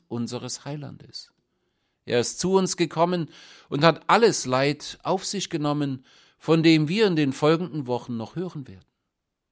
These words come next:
Er hat sein Blut vergossen, um uns von der Sünde zu befreien.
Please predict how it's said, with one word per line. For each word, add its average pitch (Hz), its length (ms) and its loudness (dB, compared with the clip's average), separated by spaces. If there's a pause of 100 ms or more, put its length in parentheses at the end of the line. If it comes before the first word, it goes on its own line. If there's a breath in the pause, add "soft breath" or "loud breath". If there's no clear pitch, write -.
(440)
Er - 60 -20
hat - 100 -18
sein 107 240 -10
Blut 156 240 -10
vergossen, 127 520 -8 (600 soft breath)
um - 160 -10
uns 120 140 -4
von 143 180 0
der 139 140 4
Sünde 156 460 -2
zu - 180 -10
befreien. 127 640 -12